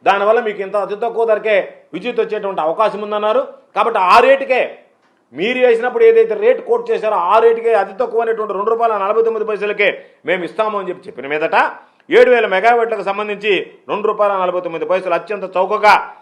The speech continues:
ఈరోజు డిసెంబర్ ఒకటి, రెండు వేల ఇరవై ఒకటిన ఏపీ డిస్కంలు ఏదైతే ఉన్నాయో, ఇవి మనం ఒప్పందం చేసుకోవడం జరిగింది. ఇది రాష్ట్ర ప్రభుత్వంలో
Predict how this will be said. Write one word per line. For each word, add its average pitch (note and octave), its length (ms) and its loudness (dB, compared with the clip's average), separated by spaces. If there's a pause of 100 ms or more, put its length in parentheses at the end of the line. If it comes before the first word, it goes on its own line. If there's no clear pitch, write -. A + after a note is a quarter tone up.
(120)
ఈరోజు F#3 220 0
డిసెంబర్ F3 520 -2 (360)
ఒకటి, G3+ 360 0
రెండు F3+ 200 -2
వేల G3 160 0
ఇరవై F3+ 300 -2
ఒకటిన F3+ 480 0 (320)
ఏపీ G3+ 320 -2
డిస్కంలు F#3 400 -4
ఏదైతే E3+ 260 -4
ఉన్నాయో, D#3+ 360 0 (240)
ఇవి C#4+ 160 -4
మనం A3+ 200 -2
ఒప్పందం F3+ 300 -4
చేసుకోవడం B2+ 440 -10
జరిగింది. F2+ 300 -16 (600)
ఇది A#3+ 500 -4
రాష్ట్ర A#3 400 0
ప్రభుత్వంలో A3+ 680 0